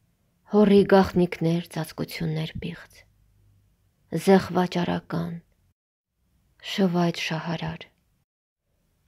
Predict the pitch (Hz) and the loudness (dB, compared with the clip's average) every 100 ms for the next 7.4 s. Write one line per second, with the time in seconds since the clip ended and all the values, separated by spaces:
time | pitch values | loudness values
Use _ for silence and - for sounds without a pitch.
0 | - 190 185 - - 196 185 185 175 - | -2 0 0 -4 0 0 0 -4 -4 -4
1 | 180 170 156 156 170 _ _ _ _ _ | -2 0 -2 -6 -10 _ _ _ _ _
2 | _ _ - - 175 165 170 170 - 165 | _ _ -10 0 0 2 -2 -2 -6 -6
3 | 175 160 160 - - _ _ _ _ _ | -6 -8 -10 -12 -14 _ _ _ _ _
4 | _ _ _ _ _ _ _ - 165 180 | _ _ _ _ _ _ _ -6 2 2
5 | 175 185 175 - 175 175 170 - - 170 | 4 0 0 0 0 2 0 -2 -4 0
6 | 170 170 165 175 - 160 165 - 170 165 | 0 0 0 -2 -2 -4 -4 -6 -6 -4
7 | 165 175 - | -4 -6 -8